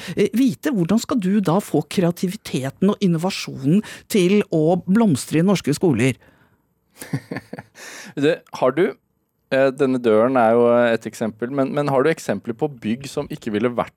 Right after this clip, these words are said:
Speaker 2: der i hovedstaden i dag hvis byantikvaren ikke hadde fått gjennom vilja si?
Speaker 1: Eh, ja, eh, <laughs> eh, det er,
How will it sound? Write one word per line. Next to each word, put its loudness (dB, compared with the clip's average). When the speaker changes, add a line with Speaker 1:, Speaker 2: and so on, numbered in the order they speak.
Speaker 2:
der 4
i -4
hovedstaden -2
i 0
dag 2
hvis -6
byantikvaren 0
ikke -2
hadde 0
fått -6
gjennom -4
vilja -4
si? -16
Speaker 1:
Eh, 4
ja, 4
eh, 2
<laughs> -2
eh, -2
det 2
er, 0